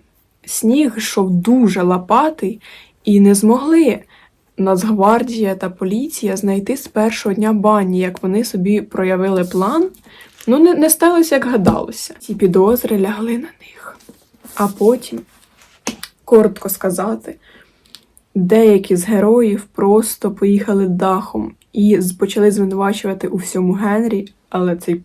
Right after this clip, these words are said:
так і є. Це Генрі наполіг на тому, щоб убити Банні. А Генрі, Генрі дуже раціональний, холодний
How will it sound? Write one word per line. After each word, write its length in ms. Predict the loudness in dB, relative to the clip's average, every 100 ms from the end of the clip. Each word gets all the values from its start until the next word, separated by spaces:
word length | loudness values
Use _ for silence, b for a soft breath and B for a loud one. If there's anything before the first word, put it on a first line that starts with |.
| _ _
так 260 | -10 -6
і 100 | 0
є. 260 | 0 0 -4
Це 120 | -4
Генрі 360 | -2 0 0 -2
наполіг 480 | -4 -4 -2 -2 -2
на 100 | -6
тому, 260 | -6 -6
щоб 200 | -6 -6
убити 300 | -6 -6 -8
Банні. 460 | -8 -8 -8 -10 -12 _ -20 -6
А 100 | -6
Генрі, 640 | -2 -2 0 -2 -4 -6 -8 _ _ _ _ _ -6
Генрі 380 | -2 0 0
дуже 920 | 0 -2 -4 -4 -4 -4 -4 -2 -4 -8 _ _ _ _ _
раціональний, 1120 | -4 -4 -4 -2 0 0 0 -2 -2 -4 -6 -8
холодний 920 | -6 -2 0 0 -2 -4 -4 -4 -6